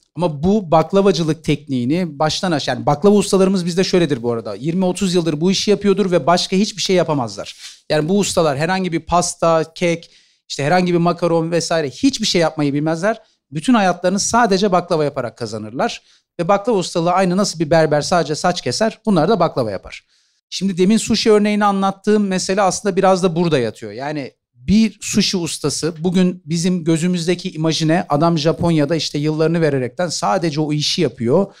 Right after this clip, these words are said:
Ee, işte bir otelde çalışıyorsa sadece sushi ustası olarak çalışıyor. Ona yine bir şey yaptıramıyorsunuz. Hatta maaş skalasında belki en yukarılarda maaş alıyor.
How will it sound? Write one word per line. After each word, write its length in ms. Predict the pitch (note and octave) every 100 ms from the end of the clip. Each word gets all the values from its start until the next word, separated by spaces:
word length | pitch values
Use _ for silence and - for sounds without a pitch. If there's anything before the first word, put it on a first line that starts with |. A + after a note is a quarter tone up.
| - - _ _ _
Ee, 180 | C3+ C#3+
işte 300 | D3 - D3
bir 60 | F3+
otelde 640 | F3 F3 F3 E3+ F#3 F3+ -
çalışıyorsa 580 | E3+ E3 - E3 D3+
sadece 360 | D#3 F3 F3 E3+
sushi 340 | - F3+ -
ustası 340 | D3 - C#3+ C3+
olarak 260 | C3 B2+
çalışıyor. 380 | - B2 A#2+ D3
Ona 80 | D3+
yine 200 | E3+ D3+
bir 60 | B2+
şey 140 | C3+
yaptıramıyorsunuz. 840 | A#2+ - A#2+ A2+ G#2+ - E3 G3 - - _ _ _
Hatta 280 | D#3 - F3+
maaş 300 | E3 F#3 F#3+
skalasında 520 | - F3+ F3 E3+ F3+
belki 260 | E3+ E3+ -
en 120 | G3
yukarılarda 720 | G3 F3 D#3+ D3 C#3+ C3 C3
maaş 420 | B2+ A#2+ A#2 -
alıyor. 380 | G#2+ G2+ D3 A3